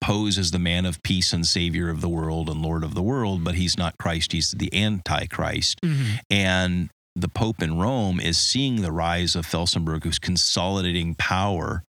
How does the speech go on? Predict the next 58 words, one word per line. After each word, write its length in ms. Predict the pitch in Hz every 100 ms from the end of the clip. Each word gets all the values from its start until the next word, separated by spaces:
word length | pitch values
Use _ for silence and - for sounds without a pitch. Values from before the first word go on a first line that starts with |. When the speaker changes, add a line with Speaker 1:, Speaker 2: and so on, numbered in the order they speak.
| -
Speaker 1:
and, 120 | 90
and 180 | 87 90
launching 340 | 90 95 - 87
a 40 |
new 200 | 85 85
religion. 640 | 73 76 113 131 78 92
Speaker 2:
Right, 120 | 175 175
Speaker 1:
You 40 |
can 60 | 104
say 100 | 104
Speaker 2:
this, 80 | -
Speaker 1:
something 160 | 95
about 180 | 90 85
Speaker 2:
this 120 | 165
Speaker 1:
that. 120 | - 180
Speaker 2:
humanistic 540 | 160 147 - 135 127
religion 440 | 139 139 131 127 131
that 120 | 151
he's 380 | 160 131 120 -
Speaker 1:
And, 140 | 107
and 120 | 95 113
Speaker 2:
launching. 260 | 117 120
Speaker 1:
it 100 | 117
really 160 | 139 131
is 100 | 131
a 40 | 113
l-, 80 | 113 -
literal 300 | 117 98 95
re-, 160 | 80 - 85
religion. 360 | 90 117 104 87
We 60 |
talked 160 | 101 110
about 160 | 92
that 100 | 82
for 60 | 85
a 40 |
second. 120 | 95 160 165
Speaker 2:
Yeah. 40 | 104
Speaker 1:
And, 160 | 101 -
and 160 | 98
as 460 | 95 95 90 92 - - _ _
the 120 | - 87
Pope 280 | 123 92
sees 460 | - - 135 143 117
this 220 | 104 -
rising, 480 | 92 107 127 107 95
he, 400 | 92 131 127 110 - _ -
he 180 | 98 110
reads 460 | 101 117 113 101 -
the 100 | 92
signs 460 | - 87 90 87
of 100 | 90
the 80 | 90
times 580 | - 117 123 82 73 80
and 60 | 92
Speaker 2:
Mm-hmm. 40 |
Speaker 1:
understands 640 | 90 87 110 92 90 87
who, 200 | - 101